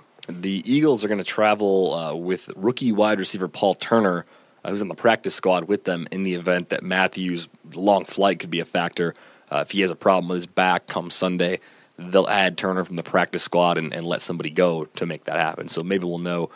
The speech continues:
before the late afternoon kickoff if there's anything going on, because a roster move would probably happen earlier in the day on Sunday or perhaps even on Saturday. So keep an eye out for that if you're a Jor-, uh, Jordan Matthews owner. Deshaun Jackson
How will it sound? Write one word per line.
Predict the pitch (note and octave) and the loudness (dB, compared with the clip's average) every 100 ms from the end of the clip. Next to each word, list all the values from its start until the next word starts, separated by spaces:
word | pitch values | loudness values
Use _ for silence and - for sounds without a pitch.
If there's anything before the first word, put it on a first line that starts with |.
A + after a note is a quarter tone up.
| - _ - | -20 _ -10
before | F2 - G#2+ | -6 2 4
the | G2 | 4
late | F#2+ F#2 | 4 4
afternoon | F2+ F2+ E2+ | 2 -2 -4
kickoff | E2 G2 - E2+ D#2+ - _ | -2 0 2 2 2 0 _
if | F#2+ G2 - - _ _ _ _ | 2 2 0 -20 _ _ _ _
there's | F#2 F2+ | 0 0
anything | F#2 E2+ F#2 F2 E2+ | 0 0 0 0 0
going | F2+ E2 F2+ | 0 2 0
on, | F#2 F2 | 0 0
because | E2 F2 E2 | -2 -4 -2
a | |
roster | D#2+ F2+ F2+ - | 2 2 2 -2
move | E2+ | -4
would | D#2+ | -4
probably | - D#2 | -2 -2
happen | D#2 E2 E2+ D#2+ - | 0 -2 -2 -6 -6
earlier | F2 F2 E2 | -2 0 -2
in | B1+ E2+ | -4 -6
the | |
day | D2+ E2 D#2+ D2+ _ - _ - | -4 -4 -2 -6 _ -20 _ -8
on | E2 E2 | -6 -4
Sunday | - F#2+ F#2 F2 F2 | 2 4 4 4 4
or | |
perhaps | D#2+ E2 D#2+ - | 2 0 -2 -2
even | - D#2 | -6 -4
on | D#2 | -4
Saturday. | E2 - E2+ D#2+ D#2 | 0 2 2 0 -4
So | - | -6
keep | - C#3+ | -2 2
an | |
eye | B2 | 4
out | A2 G2 | 2 2
for | |
that | F#2+ F#2+ - | 0 0 -2
if | - | -4
you're | F2+ D#2+ | -4 -2
a | E2+ | -4
Jor-, | F2 F2 E2+ | -6 -4 -4
uh, | D#2 D#2+ | -4 -4
Jordan | E2 G2 F2 | 2 2 2
Matthews | E2+ E2+ - D#2+ - | -2 -4 -4 -8 2
owner. | G2+ G#2 G2+ - - - _ _ - | 2 4 2 -2 -20 -20 _ _ -4
Deshaun | - C#3+ B2 | 2 2 2
Jackson | - A2 B2+ - F2 | 0 0 2 -2 -4